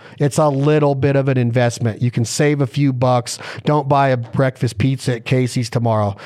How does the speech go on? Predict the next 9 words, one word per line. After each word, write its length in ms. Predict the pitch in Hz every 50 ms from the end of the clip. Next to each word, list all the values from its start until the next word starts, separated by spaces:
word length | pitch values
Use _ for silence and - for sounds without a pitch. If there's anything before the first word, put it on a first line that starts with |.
| -
Stay 360 | - - - - - 165 160 156
away 280 | 151 143 147 147 143
from 200 | 139 - 139 127
the 80 | 123 120
B 280 | 117 120 135 139 139
and 120 | 135 131 120
G 280 | 113 120 131 135 135
in 100 | 127 120
Arkansas. 720 | 120 120 123 120 - 120 107 - - 117 104 101 95 92